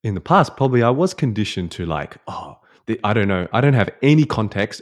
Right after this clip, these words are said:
at all of that person. I just see that photo. I'm like, 'Oh, this guy's cruel. This person is cruel. Look, he's p-, proud of killing this beautiful big animal.'" But now I'm just like, "That is beautiful, the respect." And, and I did a similar thing. I was,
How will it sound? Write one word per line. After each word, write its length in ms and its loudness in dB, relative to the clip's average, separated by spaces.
at 180 4
all 220 2
of 80 -8
that 180 -6
person. 360 -8
I 140 -4
just 200 -12
see 140 -4
that 180 -10
photo. 260 -4
I'm 80 -10
like, 240 -8
'Oh, 180 -14
this 160 -6
guy's 280 -14
cruel. 320 0
This 140 -10
person 380 -12
is 120 -16
cruel. 480 -4
Look, 140 -6
he's 140 -8
p-, 100 -6
proud 380 2
of 180 -4
killing 260 4
this 160 -4
beautiful 420 -4
big 200 -6
animal.'" 340 -4
But 200 -8
now 360 0
I'm 140 -6
just 200 -12
like, 180 -4
"That 220 -2
is 120 -4
beautiful, 580 -4
the 120 -8
respect." 640 -6
And, 200 -10
and 120 -2
I 120 4
did 140 2
a 40 -2
similar 320 -4
thing. 220 -8
I 180 -2
was, 240 -4